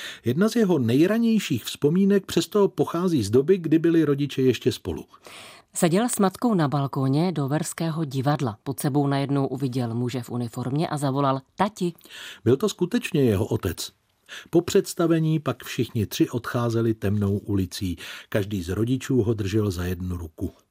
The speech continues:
Speaker 1: Otec měl u pasu pouzdro, z něhož vyčnívala velká pistole s perleťově bílou rukojetí.
Speaker 2: Brzy na to otec odešel do války a jejich kontakt byl už jen sporadický. Drsné prostředí Bronxu a absence otcovské autority způsobily,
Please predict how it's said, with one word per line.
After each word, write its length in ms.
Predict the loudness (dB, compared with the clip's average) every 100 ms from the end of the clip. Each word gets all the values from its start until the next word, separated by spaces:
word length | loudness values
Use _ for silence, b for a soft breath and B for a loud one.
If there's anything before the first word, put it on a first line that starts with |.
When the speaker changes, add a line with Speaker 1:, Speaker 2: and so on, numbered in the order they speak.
| _ -6
Speaker 1:
Otec 420 | -4 -2 -6 -6
měl 200 | -4 -4 -4
u 80 |
pasu 380 | -8 -8 -8 -12 -2
pouzdro, 540 | 2 2 2 2 2 B B B
z 100 | 0
něhož 300 | 2 2 2
vyčnívala 720 | 0 0 0 0 2 0 0
velká 640 | 0 2 2 0 -4 -4
pistole 580 | -2 -2 -2 -2 -2 -2
s 140 | -4
perleťově 720 | -4 -2 0 0 -2 -6 -8 -10
bílou 420 | -8 -6 -6 -8
rukojetí. 640 | -12 -12 -14 -12 -14 -14 B B B B 0
Speaker 2:
Brzy 260 | 4 6
na 140 | 4 4
to 160 | 0
otec 260 | -2 -2 -2
odešel 400 | -2 0 0 0
do 160 | 0
války 520 | 0 -2 -4 -2 -2 -2
a 160 | -4
jejich 240 | -2 -2 -4
kontakt 520 | -4 -2 -4 -6 -4
byl 180 | -4 -4
už 200 | -6 -8
jen 160 | -6 -6
sporadický. 720 | -8 -6 -4 -4 -6 -6 -6 B B B B
Drsné 340 | -2 0 0
prostředí 480 | 0 -2 -2 -2 0
Bronxu 560 | 0 -2 -4 -6 -4 -4
a 40 |
absence 600 | -4 -6 -2 0 0 -2
otcovské 580 | -6 -6 -4 -4 -2 0
autority 440 | 0 0 0 0
způsobily, 600 | -2 -2 -2 0 2 2